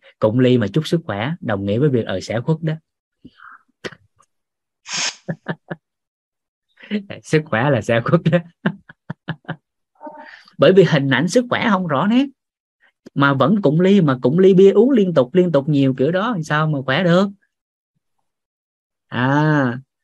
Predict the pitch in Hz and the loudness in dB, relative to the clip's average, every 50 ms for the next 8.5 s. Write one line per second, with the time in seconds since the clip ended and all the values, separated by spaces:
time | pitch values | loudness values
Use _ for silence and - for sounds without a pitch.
0 | _ _ _ - 151 151 151 143 135 165 160 151 110 107 131 156 131 107 101 - | _ _ _ 0 2 2 2 2 2 0 -2 0 0 0 0 0 -2 -4 -4 -4
1 | 156 156 - 131 117 - 113 101 101 104 98 95 92 85 92 80 - - 165 165 | -6 -4 -4 -6 -6 -6 -8 -8 -6 -8 -8 -8 -10 -10 -10 -10 -8 -8 -6 -6
2 | 139 139 135 135 _ _ _ _ _ _ _ _ _ _ _ - - 98 101 98 | -6 -6 -8 -12 _ _ _ _ _ _ _ _ _ _ _ -10 -8 -6 -6 -6
3 | - _ - - 107 101 107 107 95 90 87 - 92 85 101 143 147 135 127 123 | -8 _ -6 -6 -4 -4 -4 -6 -6 -8 -10 -12 -10 -8 -8 -6 -6 -6 -8 -8
4 | - _ _ _ _ _ _ - 190 202 156 190 185 170 156 139 143 185 175 175 | -12 _ _ _ _ _ _ -4 -4 -2 0 -2 -2 -2 -4 -2 0 -2 0 0
5 | 175 131 98 101 120 143 170 202 208 120 98 - 170 - _ - 92 71 110 135 | -2 -2 -2 -4 -2 -2 -2 -2 -2 -4 -4 -6 -10 -10 _ -8 -8 -6 -4 -4
6 | 151 175 208 196 - 139 135 135 120 120 - 101 98 - - 131 151 214 247 - | -4 -4 -4 -6 -8 -8 -6 -6 -6 -6 -6 -8 -8 -4 -4 -4 -4 -4 -8 -8
7 | - 117 107 107 107 98 95 95 95 90 85 - - 175 - - 95 90 110 135 | -6 -6 -6 -6 -6 -8 -8 -8 -10 -10 -10 -10 -10 -12 -10 -10 -14 -14 -14 -10
8 | - 143 131 135 120 110 110 104 92 87 | -8 -8 -8 -6 -8 -8 -8 -10 -10 -12